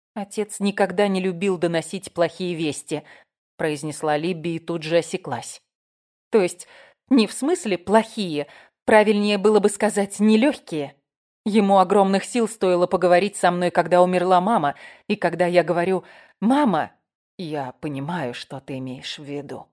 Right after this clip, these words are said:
Твоей матерью была Кэти. Она тебя вырастила, и я ни в коем случае не стану умалять ее заслуг. Я знаю, что она очень тебя любила». «Она знала о тебе?»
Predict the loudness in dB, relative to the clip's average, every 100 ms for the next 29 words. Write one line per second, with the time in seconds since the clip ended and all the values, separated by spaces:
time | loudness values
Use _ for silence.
0 | _ _ _ _ _ _ _ _ -6 -6
1 | -4 -4 -2 -4 -4 -4 -2 -2 -2 -4
2 | -8 -10 -14 -16 -18 _ _ _ _ 0
3 | 2 0 0 0 2 2 0 -2 -8 -8
4 | -8 _ _ _ -8 0 0 0 -2 0
5 | 0 -2 -6 -4 -2 0 0 -2 -4 -4
6 | -2 -2 0 2 2 0 0 0 2 -2
7 | -4 -8 -8 -18 -12 0 4 4 2 0
8 | 0 0 -2 0 0 0 -2 0 -2 -4
9 | -4 -2 -2 -2 -2 -2 -6 -18 _ _
10 | _ _ _ _ _ _ _ -4 -2 0
11 | -2 0 0 0 -4 -6 -8 -10